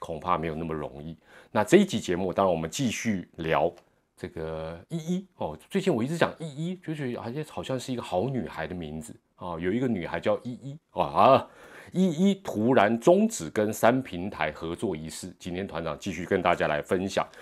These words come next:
然后也把昨天呢跟这个豆岛，哎，不是豆岛啦，他自己说他自己是豆岛哦，这个爪队的领队啦，刘志威刘领队访谈的部分哦，啊，整理一下跟大家做一个，呃，简单的一个分享。好，那我想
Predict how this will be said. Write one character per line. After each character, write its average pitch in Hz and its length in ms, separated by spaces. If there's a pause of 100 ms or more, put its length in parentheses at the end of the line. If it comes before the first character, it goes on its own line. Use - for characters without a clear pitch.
(180)
然 110 220
后 170 160
也 110 120
把 80 200
昨 90 260
天 107 180
呢 90 140
跟 101 220
这 92 100
个 87 460
豆 123 180
岛， 85 200
哎， 160 120
不 156 140
是 143 100
豆 165 220
岛 107 280
啦， 107 240
他 131 120
自 135 120
己 123 80
说 113 200
他 120 100
自 123 100
己 104 80
是 87 140
豆 95 240
岛 78 180
哦， 95 240
这 110 80
个 98 200
爪 90 260
队 123 180
的 98 140
领 78 260
队 104 200
啦， 76 120 (360)
刘 95 160
志 101 100
威 104 100
刘 92 140
领 85 220
队 92 160
访 76 240
谈 87 120
的 90 80
部 82 220
分 92 240
哦， 67 80 (260)
啊， 78 280
整 110 180
理 139 80
一 90 80
下 95 160
跟 92 160
大 87 140
家 87 120
做 92 200
一 85 100
个， 82 340 (360)
呃， 78 220
简 82 200
单 92 220
的 85 80
一 80 100
个 85 180
分 104 240
享。 101 160 (380)
好， - 360
那 185 120
我 185 120
想 80 260